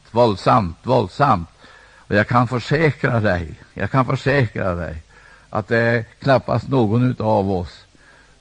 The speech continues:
som har skådat maken i tiden. Det är liksom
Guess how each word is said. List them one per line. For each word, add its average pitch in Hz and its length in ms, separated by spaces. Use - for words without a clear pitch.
som 110 400
har 110 480
skådat 101 840
maken 117 1160
i 135 160
tiden. 123 500
Det 101 80
är 101 120
liksom 92 260